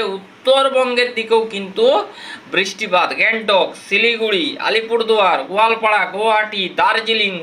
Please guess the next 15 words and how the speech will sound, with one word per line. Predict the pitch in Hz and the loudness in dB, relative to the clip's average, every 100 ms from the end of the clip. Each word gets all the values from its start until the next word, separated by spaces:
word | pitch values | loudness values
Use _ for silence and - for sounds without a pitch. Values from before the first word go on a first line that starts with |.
| 156 | -4
কালিম্পং, | 196 226 214 214 208 190 175 | -2 -2 -4 -2 -2 -4 -4
জলপাইগুড়ি, | 180 220 214 226 226 214 196 180 | 0 0 0 -2 -2 -6 -4 -2
আলিপুরদুয়ার, | 160 214 220 220 214 208 190 | -2 -4 -6 -8 -2 0 0
কুচবিহার, | - 214 214 208 208 190 156 - - - - - - | -4 -12 -10 -8 -2 0 0 -4 -16 -20 -20 -8 -2
একাধিক | 202 - 247 233 240 | -2 0 0 0 -4
স্থানে | - 220 226 | -6 -2 -2
কিন্তু | 208 214 208 214 | 0 -4 -4 -4
বৃষ্টিপাতের | 202 202 202 208 196 196 202 190 185 | -2 -4 -4 -8 -2 -2 0 -4 -4
সম্ভাবনা | 185 190 180 180 180 175 | -2 0 0 0 2 2
আমরা | 165 170 | 2 2
কিন্তু | 165 165 156 160 160 147 - - - - | -2 -4 -8 -6 -4 -4 -8 -16 -18 -6
দেখতে | 170 185 - 190 | -4 -2 -2 0
পাচ্ছি। | 185 185 180 165 - | 0 -2 -6 -8 -4
টানা | 190 226 247 247 233 | -2 2 4 4 4
আবার | 226 226 226 | 4 4 4